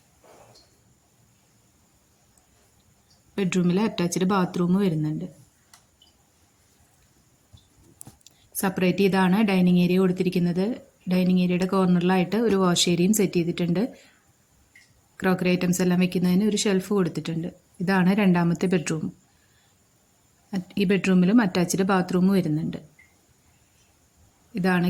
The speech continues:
കിച്ചൺ. കിച്ചണിൽ രണ്ട് സൈഡ് കൗണ്ടർ ടോപ്പ് കൊടുത്തിട്ടുണ്ട്. കൗണ്ടർ ടോപ്പിന് താഴെയായിട്ടും wall-ിലും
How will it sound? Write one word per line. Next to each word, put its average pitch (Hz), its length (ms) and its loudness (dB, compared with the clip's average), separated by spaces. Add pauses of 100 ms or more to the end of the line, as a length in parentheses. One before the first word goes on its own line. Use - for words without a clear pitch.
കിച്ചൺ. 190 420 0 (680)
കിച്ചണിൽ 180 360 0 (120)
രണ്ട് 185 240 2
സൈഡ് 196 300 0
കൗണ്ടർ 185 280 2
ടോപ്പ് 180 220 2
കൊടുത്തിട്ടുണ്ട്. 185 560 2 (800)
കൗണ്ടർ 180 280 4
ടോപ്പിന് 175 320 2
താഴെയായിട്ടും 185 600 2
wall-ിലും 185 340 2